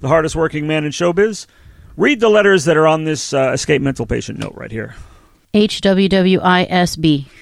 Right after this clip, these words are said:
Speaker 1: Hardest working woman in showbiz. I wrote that down about a
Speaker 2: Oh.
Speaker 1: half an hour ago to call you because little does the audience know, you performed live today on stage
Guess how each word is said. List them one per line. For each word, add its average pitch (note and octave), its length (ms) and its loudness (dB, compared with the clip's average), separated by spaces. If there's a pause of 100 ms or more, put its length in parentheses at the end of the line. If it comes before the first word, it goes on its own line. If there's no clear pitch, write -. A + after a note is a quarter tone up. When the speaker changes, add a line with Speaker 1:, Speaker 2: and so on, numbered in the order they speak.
(920)
Speaker 1:
Hardest D#3 400 0
working C#3+ 500 -2
woman C#3 400 0
in C3 200 -4
showbiz. A#2+ 600 -2
I C#3 100 2
wrote D#3+ 340 2
that D#3 220 0
down A#2+ 540 -4 (420)
about D#4 460 2
a F3+ 40 4
Speaker 2:
Oh. - 20 4
Speaker 1:
half D#3 240 2
an E3 80 0
hour F3+ 200 4
ago D#3 360 4
to F3 140 -8
call D#3+ 220 -2
you G3+ 140 -4
because D3+ 340 -2 (300)
little D4 220 2
does G3 220 2
the F3+ 120 6
audience E3 420 2
know, A#2+ 380 0 (300)
you D3 100 2
performed E3+ 460 0
live D3 420 2
today C3 540 -2
on D3 240 -4
stage A2 600 -8